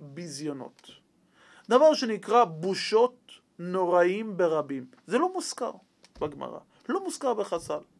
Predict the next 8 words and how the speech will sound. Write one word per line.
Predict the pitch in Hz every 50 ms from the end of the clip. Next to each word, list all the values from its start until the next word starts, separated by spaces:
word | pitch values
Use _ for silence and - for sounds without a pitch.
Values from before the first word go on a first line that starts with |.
| _ _ _ _ _ _ _ _ _ _ -
דבר | 226 262 294 302 -
אחד | 156 151 -
מוזכר | 135 - - - - -
בחז"ל. | - - - - - - - - _ _ _ _ _ _ _ _ _ _ _ _ _ - - - -
היות | 135 135 135 147 156 175 226 254 240 175 160 151
וחכמים | 156 151 139 - 160 147 - - 147 139 147 147 151 151 151 147 151 _ -
לא | 147 151 151 151 151 151 147 143
מחו, | 151 151 160 147 - - - 190 233 285 294 269 214 202 190 190 185 190 196